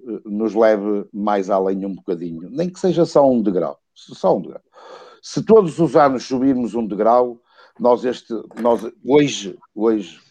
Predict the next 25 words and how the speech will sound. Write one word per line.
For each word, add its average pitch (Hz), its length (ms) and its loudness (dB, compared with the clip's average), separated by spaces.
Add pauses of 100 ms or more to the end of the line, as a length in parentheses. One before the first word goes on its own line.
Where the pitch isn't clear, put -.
(640)
já 113 160 2
estaríamos 113 500 0
ali 113 220 0
mais 110 240 -2
ou 110 100 2
menos 107 280 -4
a 110 60 -2
meio 101 220 -4
da 87 120 -6
penha. 69 340 -20 (600)
Já 104 120 -6
estaríamos 104 480 -2
numa 101 240 -6
situação, 95 800 -6
eh, 82 240 -18 (320)
bastante 113 400 2
confortável, 98 880 0 (540)
eh, 101 560 6 (240)
e 95 100 -6
esta-, 104 240 -2
e 98 180 -6
seríamos 104 580 -4
um, 104 280 -6
eh, 107 180 -4
um, 104 580 -10